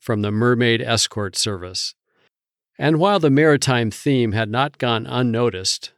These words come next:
or unappreciated by the nearly three dozen whistling,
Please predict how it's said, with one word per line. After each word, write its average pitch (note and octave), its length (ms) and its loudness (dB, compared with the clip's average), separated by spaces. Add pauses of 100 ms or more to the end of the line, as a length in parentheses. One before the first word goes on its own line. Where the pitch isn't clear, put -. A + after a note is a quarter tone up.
(120)
or G#2+ 200 0
unappreciated A#2+ 800 0
by G#2 200 -4
the G#2 100 -6
nearly A2 400 -2
three C#3+ 300 -2
dozen A2 500 0
whistling, A2+ 680 0